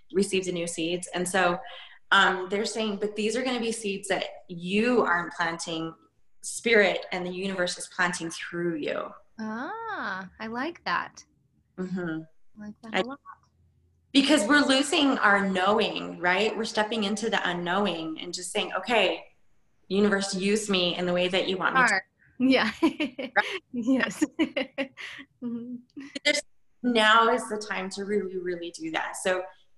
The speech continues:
Speaker 1: if there is anything right now, it would just be to really be honest with your feelings,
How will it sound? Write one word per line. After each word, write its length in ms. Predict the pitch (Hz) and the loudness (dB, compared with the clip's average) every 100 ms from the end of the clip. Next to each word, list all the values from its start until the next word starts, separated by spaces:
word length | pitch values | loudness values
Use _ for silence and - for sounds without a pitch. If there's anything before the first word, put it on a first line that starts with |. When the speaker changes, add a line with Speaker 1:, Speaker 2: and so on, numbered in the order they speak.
| - | -4
Speaker 1:
if 140 | 165 | -2
there 140 | - 269 | 2 4
is 160 | 277 - | 4 2
anything 460 | 214 226 247 240 220 | 0 0 -2 -4 -2
right 180 | 202 - | -2 0
now, 240 | 180 190 | -2 0
it 100 | 190 | -2
would 200 | 175 180 | -2 -4
just 280 | 196 185 - | -6 -8 -8
be 180 | 202 190 - | -6 -6 -8
to 80 | 180 | -6
really 300 | 196 196 190 | -4 -4 -6
be 160 | 175 - | -10 -2
honest 280 | 185 185 185 | -2 -2 -6
with 80 | 185 - | -10 -10
your 80 | 185 | -10
feelings, 480 | 180 175 175 180 | -8 -6 -6 -8